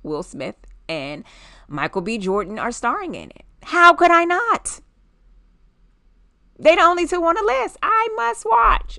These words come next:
So, whenever it comes out, we gonna talk about it ad nauseum. All right, what else came out? So Atlanta, the show Atlanta returned to Fox. My husband is thrilled. Um,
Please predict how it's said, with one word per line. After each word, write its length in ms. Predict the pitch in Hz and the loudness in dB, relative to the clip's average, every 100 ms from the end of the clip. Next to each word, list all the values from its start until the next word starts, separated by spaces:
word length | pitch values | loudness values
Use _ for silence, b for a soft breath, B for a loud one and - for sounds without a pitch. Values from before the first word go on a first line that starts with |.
| - | -14
So, 380 | - 139 - - - - | -6 -6 -6 -16 -20 -14
whenever 380 | 190 247 294 285 | -6 -4 -2 -4
it 100 | - | -4
comes 300 | 220 196 170 | -8 -6 -4
out, 340 | 143 143 - b b b - - - - | -2 -2 -6 b b b -20 -20 -18 -2
we 180 | 220 269 | 0 2
gonna 160 | 170 | -2
talk 240 | 156 147 151 | -2 -4 -4
about 240 | 131 131 | -8 -10
it 100 | - - - - | -14 -18 -20 -2
ad 140 | - 175 | 2 2
nauseum. 500 | 151 139 - - - - - - - - - - - | 0 -8 -12 -20 -20 -20 -18 -18 -20 -20 -18 -18 0
All 140 | 208 208 | 4 6
right, 200 | 170 135 | 4 0
what 140 | 254 | -2
else 180 | 240 - | -2 -6
came 220 | 185 156 | -10 -10
out? 220 | - 151 185 | -6 -8 -2
So 220 | 208 202 | -2 0
Atlanta, 640 | 208 180 185 208 233 147 | 0 0 -4 -4 -8 -8
the 100 | 156 | -8
show 240 | - 214 269 | -4 -2 -2
Atlanta 380 | 202 165 165 | -4 -6 -8
returned 400 | 160 160 160 170 | -8 -8 -10 -10
to 80 | - | -12
Fox. 580 | - 143 143 147 - _ b b b b | -8 -4 -4 -6 -14 _ b b b b
My 180 | - 262 | 0 0
husband 340 | 196 160 147 | 0 -6 -12
is 100 | 147 | -12
thrilled. 580 | - 160 151 143 143 175 - | -14 -10 -6 -6 -10 -16 -10
Um, 340 | - 151 143 | -4 -4 -6